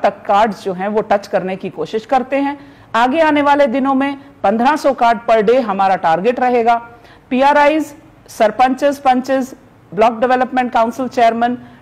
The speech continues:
डीडीसी Council members, everybody is requested कि जितना ज्यादा हो सके इस महीने में हमने अपना सेहत कार्ड जो है, वो बनवाना है और ज्यादा से ज्यादा लोगों को medical cover, जो कि जम्मू कश्मीर सरकार की एक बहुत बेहतरीन scheme है,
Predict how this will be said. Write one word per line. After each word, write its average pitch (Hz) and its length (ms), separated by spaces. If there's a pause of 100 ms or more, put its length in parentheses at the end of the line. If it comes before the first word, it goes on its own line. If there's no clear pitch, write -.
डीडीसी 277 460
Council 233 540 (100)
members, 220 540 (680)
everybody 320 560
is 220 120
requested 196 720
कि 262 100
जितना 233 460
ज्यादा 226 400
हो 226 180
सके 208 320 (200)
इस 320 180
महीने 214 400
में 190 180
हमने 202 340
अपना 220 360
सेहत 180 360
कार्ड 175 300
जो 160 180
है, 185 140
वो 208 180
बनवाना 151 440
है 302 220 (440)
और 220 120
ज्यादा 208 380
से 359 160
ज्यादा 208 280
लोगों 185 300
को 214 120
medical 214 440
cover, 185 340 (360)
जो 294 160
कि 349 140
जम्मू 247 280
कश्मीर 269 360
सरकार 220 440
की 233 180
एक 185 180
बहुत 311 260
बेहतरीन 262 540
scheme 185 360
है, 226 180